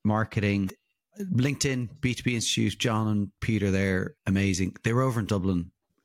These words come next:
couple of months ago, and I, I got to hang out with them for a bit. I got to hear them speak and then met them in a pub. So they're, they're dead sound, great people doing brilliant work, and they were presenting the C M O scorecard. Uh, I also had Mary from Kantar, Modern Marketing Dilemmas. I thought that was really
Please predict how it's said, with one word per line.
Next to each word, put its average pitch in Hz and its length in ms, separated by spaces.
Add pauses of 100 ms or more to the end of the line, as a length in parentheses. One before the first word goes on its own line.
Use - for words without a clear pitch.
couple 98 120
of 92 40
months 90 200
ago, 87 180
and 87 100
I, 87 300
I 92 80
got 90 140
to - 60
hang 87 160
out 90 120
with - 80
them 87 120
for - 160
a 82 40
bit. 92 140
I 131 100
got 151 120
to 123 60
hear 127 80
them 92 140
speak - 420
and 87 80
then 87 240 (380)
met - 140
them - 120
in 80 40
a 76 40
pub. 85 280 (340)
So - 160
they're, 95 320 (180)
they're 113 140
dead 117 300
sound, 104 340
great 101 260
people 98 320
doing 92 260
brilliant 95 300
work, 113 300
and 92 240
they 98 80
were 87 80
presenting 95 380
the 90 40
C 92 220
M 87 100
O 87 200
scorecard. 123 800 (580)
Uh, 107 420
I 131 360
also 147 360
had 127 680
Mary 117 540
from 113 200 (140)
Kantar, 104 560
Modern 104 280
Marketing 95 400
Dilemmas. 98 480
I - 60
thought 87 160
that 98 140
was 87 240
really 98 440